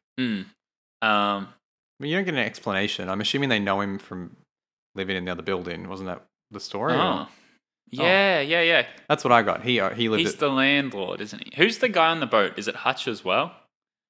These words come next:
Speaker 1: 'Cause you know how it morphs into someone's face? Or is it
Speaker 2: I don't
Speaker 1: Roman?
Speaker 2: know. I
Speaker 1: Good.
Speaker 2: think, I think it's Roman.
Speaker 1: Man, all white guys look the same.
Speaker 2: Old white guys.
Speaker 1: Mm, no.
Speaker 2: Well,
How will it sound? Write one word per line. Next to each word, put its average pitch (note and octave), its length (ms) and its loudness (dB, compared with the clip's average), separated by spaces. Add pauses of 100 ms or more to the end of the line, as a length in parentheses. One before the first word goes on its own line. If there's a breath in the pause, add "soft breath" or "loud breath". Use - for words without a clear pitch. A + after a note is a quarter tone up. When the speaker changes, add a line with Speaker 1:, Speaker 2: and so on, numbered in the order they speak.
(140)
Speaker 1:
'Cause A#2+ 80 -8
you C#3 60 -4
know C#3+ 60 -4
how D3+ 140 0
it - 60 -8
morphs A2+ 320 -4
into A2 160 -8
someone's G2 380 -10
face? - 360 -8
Or A#2 120 2
is A2 100 0
it - 60 -4
Speaker 2:
I - 40 -10
don't G2 80 0 (120)
Speaker 1:
Roman? - 160 -10
Speaker 2:
know. - 80 -14 (400)
I A2 80 -4
Speaker 1:
Good. - 80 -12
Speaker 2:
think, C#3+ 220 -8
I A2+ 80 -4
think C3+ 160 -8
it's - 160 -12
Roman. F2 340 -10 (200)
Speaker 1:
Man, A2 200 -10
all C3+ 180 -4
white A2 320 0
guys G2+ 240 -6
look G#2 160 -16
the - 80 -20
same. - 440 -12 (240)
Speaker 2:
Old F#2 160 -10
white - 160 -14 (120)
guys. - 260 -20 (200)
Speaker 1:
Mm, - 200 -16
no. - 160 -10 (340)
Speaker 2:
Well, F3+ 200 0